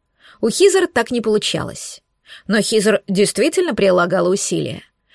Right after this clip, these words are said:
Пускай она тут всего лишь на полгода. Это уже немало. За несколько месяцев парней и девчонок можно поднатаскать. Конечно, они не станут профессионалами. Ни один выпускник этой занюханной академии никогда не сравнится с выпускниками школы Ланселота Озёрного,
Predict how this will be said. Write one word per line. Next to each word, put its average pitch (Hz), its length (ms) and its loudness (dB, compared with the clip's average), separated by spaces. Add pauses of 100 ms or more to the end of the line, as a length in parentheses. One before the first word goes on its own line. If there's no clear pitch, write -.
(180)
Пускай 453 320 0
она 233 140 0
тут 202 160 0
всего 196 220 0
лишь 190 180 -2
на - 100 0
полгода. 185 460 -2 (420)
Это 190 240 2
уже 226 200 4
немало. 180 420 -4 (480)
За 208 240 2
несколько 254 500 2
месяцев 247 540 -2
парней 208 320 0
и - 20 -2
девчонок 196 460 0
можно 196 340 0
поднатаскать. - 840 -4 (560)
Конечно, 302 420 -2
они 262 220 0
не 208 120 2
станут 214 440 -2
профессионалами. 170 1040 -4 (480)
Ни 196 140 2
один 233 280 2
выпускник 254 580 -2
этой 196 220 2
занюханной 190 680 0
академии 196 460 0
никогда 214 440 0
не 233 120 -2
сравнится 208 520 0
с - 80 -8
выпускниками 196 640 -2
школы 196 400 2
Ланселота 196 580 2
Озёрного, 180 540 -2